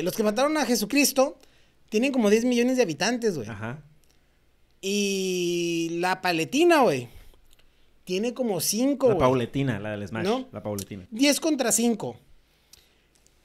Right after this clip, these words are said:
Speaker 1: En estados, para Estados Unidos. Es como si se estuviera peleando en New Jersey contra Puerto Rico, güey. ¿Me explico?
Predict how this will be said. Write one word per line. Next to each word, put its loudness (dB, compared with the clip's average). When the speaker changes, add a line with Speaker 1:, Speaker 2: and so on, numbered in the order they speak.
Speaker 1:
En 10
estados, 6
para 10
Estados 4
Unidos. 6
Es 4
como 4
si 6
se 6
estuviera 2
peleando 4
en 2
New 4
Jersey 6
contra -2
Puerto 0
Rico, 4
güey. -4
¿Me -8
explico? 0